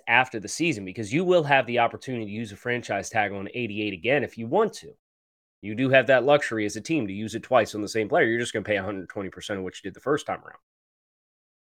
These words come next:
So I'm not a math guy, but that's another two point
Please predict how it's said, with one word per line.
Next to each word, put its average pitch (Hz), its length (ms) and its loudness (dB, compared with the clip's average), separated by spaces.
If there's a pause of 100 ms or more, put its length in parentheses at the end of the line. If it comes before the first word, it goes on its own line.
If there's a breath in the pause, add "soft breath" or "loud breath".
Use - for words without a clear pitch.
So - 140 -8
I'm 104 40 -2
not 107 120 0
a - 20 0
math 120 300 4
guy, 92 200 0
but 92 200 -6
that's 104 260 -2
another 98 500 -6 (1400 soft breath)
two 110 160 -8
point 104 400 -2